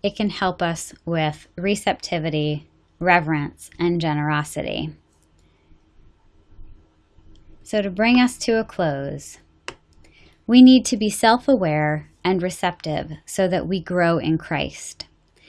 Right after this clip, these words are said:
We need to revere others because they are created in the likeness of Christ.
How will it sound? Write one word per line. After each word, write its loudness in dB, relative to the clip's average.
We 2
need -2
to -2
revere 0
others -2
because -6
they -2
are 0
created -2
in 0
the 0
likeness -2
of -10
Christ. -12